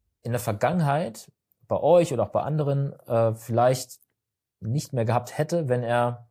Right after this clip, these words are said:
egal in welchen Tarif jetzt gewechselt hätte. Also klar, dass wir über Starter, wir reden jetzt nicht immer über Top, Premium, wie auch immer die auch heißen, die Tarife, über den bestmöglichen Schutz, den man von einem Versicherer bekommen kann.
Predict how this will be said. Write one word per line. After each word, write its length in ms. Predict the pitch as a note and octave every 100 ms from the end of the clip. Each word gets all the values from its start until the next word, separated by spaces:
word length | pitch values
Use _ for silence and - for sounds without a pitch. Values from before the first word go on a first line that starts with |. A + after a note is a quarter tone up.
| _ _
egal 300 | A2 G#2+ B2
in 100 | A#2
welchen 200 | A#2 A2
Tarif 260 | A2 B2 A#2
jetzt 140 | F#2
gewechselt 340 | G2 F#2+ G2
hätte. 240 | F2+ F2 -
Also 200 | F#2+ G2
klar, 220 | - A2
dass 160 | G#2 -
wir 280 | G#2 G#2 - -
über 340 | A2 G#2 G#2
Starter, 540 | - - A2 C3 A2 A2+
wir 120 | G#2+
reden 180 | A#2 A#2+
jetzt 180 | A2+ -
nicht 200 | B2+ G#2+
immer 180 | B2+ A#2+
über 200 | G#2+ G#2
Top, 220 | B2 A2
Premium, 500 | - A#2 A2+ A2 A2
wie 80 | A2
auch 80 |
immer 320 | B2 B2+ A2+ A2+ - -
die 80 | A#2
auch 120 | -
heißen, 260 | D3+ D#3+
die 100 | C#3+
Tarife, 500 | C3+ B2+ B2+ B2+ A#2 A2+ - - - -
über 140 | - A2
den 140 | G#2+
bestmöglichen 600 | B2 C#3 - A#2+ G#2+ G#2+
Schutz, 440 | G2 - E3 - -
den 160 | B2
man 220 | A#2 A2+
von 180 | A2 G#2+
einem 120 | F#2
Versicherer 420 | G2+ G#2 G#2+ G#2 F#2+
bekommen 320 | F#2+ C3+ D#3
kann. 260 | D3 C#3